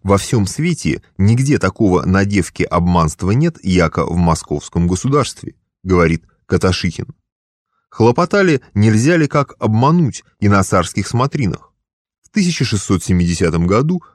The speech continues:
боярин Богдан Матвеевич Хитрова объявил: «Приходил ко мне доктор Стефан и сказывал – тому нынче дня с три съехался с ним на Тверской улице Иван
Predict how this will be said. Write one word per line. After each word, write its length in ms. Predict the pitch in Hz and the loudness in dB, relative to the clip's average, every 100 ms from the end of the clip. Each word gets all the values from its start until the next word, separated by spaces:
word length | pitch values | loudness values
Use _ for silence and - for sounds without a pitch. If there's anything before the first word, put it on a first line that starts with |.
| - | -6
боярин 640 | 92 104 131 113 85 78 - - | 2 2 4 2 2 -2 -6 -4
Богдан 480 | 92 104 127 113 80 | 0 2 2 0 2
Матвеевич 880 | 92 101 120 107 87 82 78 - - _ | 2 0 2 2 2 2 -2 -6 -14 _
Хитрова 600 | - 117 180 196 87 67 _ | -2 0 2 0 0 -4 _
объявил: 640 | - 120 180 180 90 78 - _ _ | -2 0 2 2 0 -2 -6 _ _
«Приходил 400 | - 110 190 226 | -4 0 0 0
ко 140 | 180 170 | 0 2
мне 240 | 165 139 | 2 2
доктор 500 | 101 101 87 - 107 | 0 0 0 -2 -6
Стефан 540 | - 175 - 170 - - _ - | -4 -6 -4 -4 -4 -8 _ -6
и 60 | 180 | -6
сказывал – 680 | - 190 139 107 98 90 - _ _ | 0 0 2 0 -2 -4 -6 _ _
тому 280 | 98 107 113 | 0 2 2
нынче 380 | 107 101 - 92 | 2 2 0 -2
дня 260 | 95 101 | 0 0
с 80 | - | -2
три 280 | - 185 175 _ | -4 -2 -4 _
съехался 800 | - 117 143 196 165 151 143 135 - | -10 -2 0 0 0 -2 -2 -4 -6
с 140 | - 120 | -6 0
ним 260 | 123 113 | 2 2
на 120 | 104 | 2
Тверской 520 | 98 101 95 - 101 98 | 2 0 -2 0 0 2
улице 420 | 156 147 120 - | 2 2 0 -2
Иван 440 | - 95 98 113 | 0 0 2 0